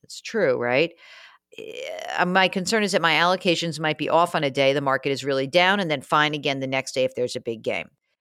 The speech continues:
Thanks for everything you do. Stay safe and healthy. Oh, Jeff, you know what I think? Maybe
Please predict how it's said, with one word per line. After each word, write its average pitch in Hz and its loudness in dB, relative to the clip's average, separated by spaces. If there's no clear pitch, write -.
Thanks 233 2
for 240 6
everything 220 4
you 190 2
do. 254 4
Stay 175 4
safe 190 0
and 180 -2
healthy. 143 0
Oh, 220 2
Jeff, 427 4
you 349 2
know 349 4
what 381 2
I 220 4
think? 226 -2
Maybe 339 4